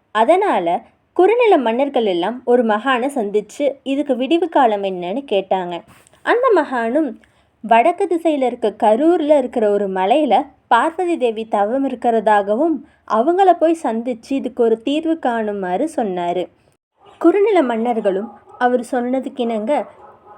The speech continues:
பார்வதி தேவியை போய் பார்த்தாங்க. பார்வதி தேவி தானே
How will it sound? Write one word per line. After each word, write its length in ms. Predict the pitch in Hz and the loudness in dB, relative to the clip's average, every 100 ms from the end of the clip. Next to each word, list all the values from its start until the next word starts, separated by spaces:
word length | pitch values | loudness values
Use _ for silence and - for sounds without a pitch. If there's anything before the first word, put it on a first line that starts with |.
| - - | -6 2
பார்வதி 420 | 349 359 311 247 | 4 4 2 2
தேவியை 340 | 220 202 196 | 0 0 -2
போய் 280 | 190 226 277 | -2 -4 -2
பார்த்தாங்க. 480 | 226 202 196 185 180 175 _ - | -2 -2 -4 -4 -8 -10 _ -4
பார்வதி 460 | 294 359 370 311 269 | 0 0 -2 -4 -2
தேவி 280 | 208 214 233 220 - - | -2 -2 -4 -10 -10 -4
தானே 340 | 277 294 | -2 0